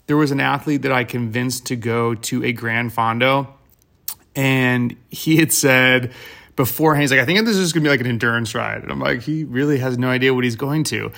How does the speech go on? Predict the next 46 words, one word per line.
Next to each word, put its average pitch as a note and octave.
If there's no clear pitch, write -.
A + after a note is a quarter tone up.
And D3
his C3+
comment F#3
was, C3+
this C3+
was D3
back C3
in C3+
September, C3
"Man, D3+
that F3+
was F#3+
a C3
straight D3
smash A#2+
fest. G#2+
Honestly, E3+
the C#3
legs C3+
felt D#3+
amazing, C#3+
and B2
I A2+
pushed C#3
harder D3
than B2+
I A#2
ever C3
thought B2+
was A#2+
possible A#2
at A#2
some A#2
points. A#2
I A#2+
ended C3
up C3+
going C3
with B2+
a B2
guy B2
from B2
this A#2+
team A3+
in F#3
town. C#3